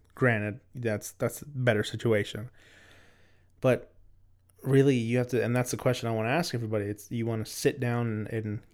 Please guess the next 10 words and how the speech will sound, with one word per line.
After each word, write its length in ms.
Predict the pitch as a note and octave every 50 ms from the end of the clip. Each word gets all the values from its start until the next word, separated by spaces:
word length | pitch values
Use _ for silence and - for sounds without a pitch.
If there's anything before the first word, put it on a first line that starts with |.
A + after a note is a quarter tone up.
| _ _ _
write 200 | - A#2+ A#2 A#2
it 100 | A2+ A2
out. 380 | A2+ B2 D3 E3 B2+ - - -
Sit 180 | - - B2 -
down 180 | C3+ B2+ C3
and 100 | C3+ C3
write 160 | C3 B2+ C3
it 80 | C3+ D3
out. 300 | D3+ D#3 C3 - - - - - - _ - - - -
What 320 | - C3 D3 E3+ E3 -